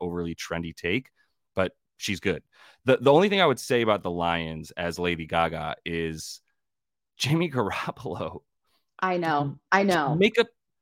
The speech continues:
Speaker 1: like, how many Niners fans were watching Monday Night Football and watching him overthrow Davante Adams and just going like,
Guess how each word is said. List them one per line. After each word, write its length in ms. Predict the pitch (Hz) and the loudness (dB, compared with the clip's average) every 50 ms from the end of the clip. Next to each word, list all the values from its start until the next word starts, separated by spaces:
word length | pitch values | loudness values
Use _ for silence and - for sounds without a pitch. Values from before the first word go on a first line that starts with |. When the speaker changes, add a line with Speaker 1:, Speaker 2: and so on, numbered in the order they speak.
| _ _ - | _ _ 0
Speaker 1:
like, 140 | 151 156 135 | 0 2 4
how 140 | - 180 196 | 6 4 6
many 180 | 226 247 226 | 6 4 4
Niners 300 | 180 160 156 160 156 - | 6 6 4 4 2 0
fans 260 | - 143 135 127 113 | 0 0 0 0 0
were 120 | 113 113 107 | 2 0 2
watching 360 | 101 101 104 107 - 123 113 | 4 2 2 2 0 -2 0
Monday 220 | 107 101 101 104 | 0 0 0 0
Night 160 | 101 98 98 - | -2 -2 -4 -4
Football 480 | - 90 - - 95 101 110 110 - - - | -6 -8 -2 0 2 2 2 2 0 -2 -6
and 200 | 101 101 98 82 92 | -6 -6 -6 -6 -4
watching 340 | 95 92 101 - 117 110 | 0 0 0 0 0 -4
him 100 | 113 113 - | -4 -2 -2
overthrow 500 | 95 98 95 107 104 - - 95 92 98 | -2 -2 0 0 -4 -2 -2 0 0 0
Davante 420 | 92 95 82 85 87 - 104 92 82 | 0 -2 -4 -4 -4 -2 -2 -2 -2
Adams 280 | 82 85 95 95 95 | -2 -4 -4 -4 -6
and 80 | 98 90 | -8 -10
just 120 | 87 - | -10 -6
going 220 | - 98 92 92 90 | -4 -4 -2 -2 -2
like, 220 | 87 87 - - | -4 -6 -6 -8